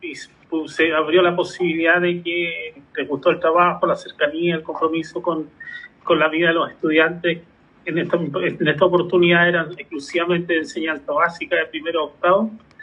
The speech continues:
y, y me invitaron a, a incorporarme a la vida del colegio. Eh, eran inicialmente veinticinco horas,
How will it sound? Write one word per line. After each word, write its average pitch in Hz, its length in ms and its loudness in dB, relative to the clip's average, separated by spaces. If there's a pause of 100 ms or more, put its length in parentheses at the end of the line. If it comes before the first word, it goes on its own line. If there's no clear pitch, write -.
(500)
y, 175 520 2 (120)
y 160 180 -4 (100)
me 175 180 -2 (120)
invitaron 180 540 2
a, 202 360 0 (320)
a 160 60 -2
incorporarme 160 680 0
a 156 240 -2
la 156 120 -8
vida 170 260 0
del 160 140 -6
colegio. 151 340 -10 (380)
Eh, 160 300 -10
eran 160 180 2
inicialmente 170 680 -2
veinticinco 175 640 0
horas, 220 400 4